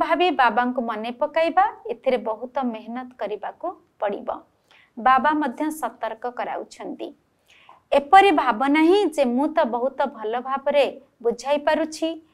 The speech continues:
କିନ୍ତୁ ଏହା ଦ୍ୱାରା କ'ଣ ଲାଭ? ଆଚ୍ଛା, ଯଦିଓ ତୁମେ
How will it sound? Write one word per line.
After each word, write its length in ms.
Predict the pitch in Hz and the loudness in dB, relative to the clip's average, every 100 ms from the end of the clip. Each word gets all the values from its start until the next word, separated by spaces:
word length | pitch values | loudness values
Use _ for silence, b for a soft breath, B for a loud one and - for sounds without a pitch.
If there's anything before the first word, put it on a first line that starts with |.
| b b b - | b b b 2
କିନ୍ତୁ 240 | 370 415 - 247 | 4 4 2 0
ଏହା 140 | 254 | 0
ଦ୍ୱାରା 300 | 302 339 349 349 302 | 2 4 4 4 2
କ'ଣ 160 | 302 302 247 | 0 2 2
ଲାଭ? 200 | 190 - 208 - _ _ _ | 0 -4 -12 -14 _ _ _
ଆଚ୍ଛା, 380 | 254 254 - 370 403 403 220 | -2 -2 4 4 4 -2 -4
ଯଦିଓ 380 | 262 247 339 403 403 | -2 0 0 0 0
ତୁମେ 220 | 311 277 | 0 0